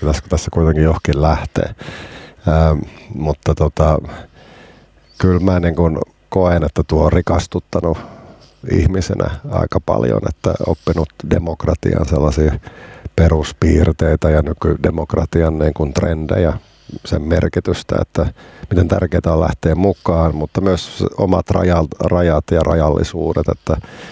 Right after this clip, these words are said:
kun ei ole rahaa, niin, niin on vaikea siis saada sitä näkyvyyttä. Mä, ei, ei, ei saa kaikkea sitä, mitä muuten saisi, mut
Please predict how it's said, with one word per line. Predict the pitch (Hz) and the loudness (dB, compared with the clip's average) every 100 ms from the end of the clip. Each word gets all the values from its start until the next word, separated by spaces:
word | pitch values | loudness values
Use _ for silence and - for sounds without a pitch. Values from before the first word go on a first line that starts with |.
| - - - | -20 -20 -4
kun | 104 90 | 0 2
ei | |
ole | 80 82 | 2 2
rahaa, | 104 90 92 82 80 | 2 2 2 2 0
niin, | 78 78 - - | 0 -2 -4 -2
niin | 80 80 | 2 2
on | 82 | 2
vaikea | 80 80 80 78 76 | 2 2 2 0 0
siis | 82 73 - | 0 -4 -2
saada | 78 78 | 0 0
sitä | 73 - - 80 71 - - - _ - | -2 -6 -2 -2 -2 -10 -16 -20 _ -4
näkyvyyttä. | 85 - 73 71 71 - - - - - - - - - - _ - | -2 -2 -2 -2 -6 -4 -4 -4 -8 -20 -20 -20 -20 -20 -20 _ -6
Mä, | 78 78 76 76 71 71 - - - - 78 | 0 2 4 2 0 -8 -14 -20 -18 -4 2
ei, | 76 73 65 - | 4 2 0 2
ei, | 76 71 - | 4 2 2
ei | 80 | 0
saa | 73 80 73 | 2 0 0
kaikkea | 85 82 - 80 | 0 -2 0 2
sitä, | - - - | 2 -2 -4
mitä | 73 82 80 - - - - | -4 -2 -4 -6 -16 -20 -4
muuten | 98 90 82 80 | 2 2 4 2
saisi, | 87 87 | 2 0
mut | 85 | -2